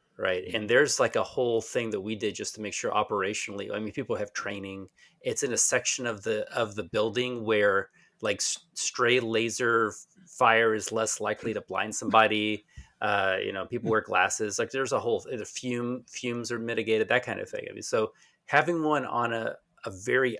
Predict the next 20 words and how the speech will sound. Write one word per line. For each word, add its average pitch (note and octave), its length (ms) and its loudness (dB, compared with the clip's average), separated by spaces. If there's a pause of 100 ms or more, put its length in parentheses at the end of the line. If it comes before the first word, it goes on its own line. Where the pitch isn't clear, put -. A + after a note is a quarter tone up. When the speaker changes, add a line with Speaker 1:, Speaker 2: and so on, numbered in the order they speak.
Speaker 1:
open B2 440 -4
three B2+ 180 -8
D A#2 140 -6
printer C#3 560 -4 (360)
that - 120 -2
has, G#2+ 180 2
like, G2+ 160 -2
no A2+ 320 0
shielding A2+ 560 -2
it - 200 -6
anywhere, C#3 600 0 (500)
uh, A2 280 2 (360)
just - 200 -2
seems A#2 180 -6
dangerous. F#2 720 -8
Like, - 140 -8
I G#2+ 100 4
wouldn't, B2 340 0
Speaker 2:
Yeah. - 60 -14 (540)
Speaker 1:
not, E3 260 4